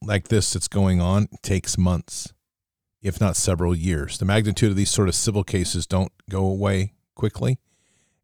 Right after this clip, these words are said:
and they aren't solved quickly. I put all that in context.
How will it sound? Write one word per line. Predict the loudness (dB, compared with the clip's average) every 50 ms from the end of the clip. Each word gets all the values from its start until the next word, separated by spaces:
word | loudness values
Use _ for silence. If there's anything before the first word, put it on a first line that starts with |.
| _
and | 0 2 4 4 4 4
they | 4 4 4
aren't | 4 4 2 2 0
solved | -2 -2 0 2 4 4 4 2 0 -4 -8
quickly. | -4 -4 -4 -4 -4 -8 -12 -12 -14 _ _ _ _ _ _ _ _ _ _ _ _ _ _ _ _ -10
I | -8 -2
put | 4 6 8 8
all | 8 6
that | 6 4 2 0 -2 -2
in | 0 2 4 4 2 2 -2 -6 -12 _ _ _ _ -4
context. | 0 2 2 2 0 -2 -6 -6 -8 -14 -18 -20